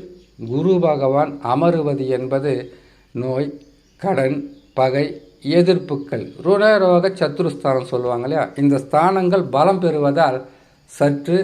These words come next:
உடல் நலத்தில் பாதிப்போம். செய்யும் தொழிலில் பல வகையான சிக்கல்களும் மனக்குழப்பங்களும் தரும். மிக கவனமாக இருது. அடுத்தது, இதுதான் முக்கியமான ராசி,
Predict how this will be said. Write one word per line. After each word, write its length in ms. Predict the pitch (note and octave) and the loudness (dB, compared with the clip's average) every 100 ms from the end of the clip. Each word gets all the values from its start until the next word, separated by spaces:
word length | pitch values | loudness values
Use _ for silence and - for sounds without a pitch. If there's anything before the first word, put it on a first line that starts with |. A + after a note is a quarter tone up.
| F#3 - B2 | -2 -10 -4
உடல் 220 | D3+ F3 D#3 | 2 2 2
நலத்தில் 440 | C#3 C#3 C#3 A#2+ | -2 -4 -6 -2
பாதிப்போம். 580 | B2+ C3+ A#2+ A#2+ C3 E3 - - _ _ _ _ _ _ _ _ _ | -2 -2 -4 -6 -6 -6 -10 -18 _ _ _ _ _ _ _ _ _
செய்யும் 500 | - F3 F#3+ A#3 F#3+ E3+ | 0 0 0 -2 -2 0
தொழிலில் 480 | D3+ D3 D#3+ C#3 A#2+ - B2 | 0 0 -2 -2 -4 -6 0
பல 200 | C3+ D3 | 2 4
வகையான 460 | C#3+ C#3 C3 B2+ A#2+ A#2 | 2 2 0 0 -2 -8
சிக்கல்களும் 640 | - C#3+ D#3+ D#3+ C3 C#3 E3 A#2+ | -8 -6 -2 0 0 0 -2 -2
மனக்குழப்பங்களும் 840 | C3 C#3+ C#3 C3+ C#3 C#3 B2 A#2+ A#2 | -2 -2 -2 -4 -4 -4 -4 -6 -6
தரும். 240 | B2 C#3+ A2+ | -6 -6 -6
மிக 200 | A#2+ A#2+ A2+ | -6 -4 -4
கவனமாக 580 | A#2 A#2 A2+ A2+ A2 A2 | -4 -4 -4 -4 -6 -10
இருது. 260 | G#2 G2 F#2+ F#2+ F#2 F#2 _ A#2+ | -10 -12 -12 -12 -14 -16 _ -8
அடுத்தது, 400 | D3+ D#3 D3 D#3 A#2 - - - _ - C3 | -8 -8 -6 -4 -4 -6 -20 -20 _ -10 -4
இதுதான் 360 | C3+ C#3+ D3 | -2 -2 0
முக்கியமான 540 | C#3 - C#3+ C#3 C#3+ C3+ | -2 -2 0 0 0 0
ராசி, 320 | C3 A2+ C#3+ | -2 -4 -8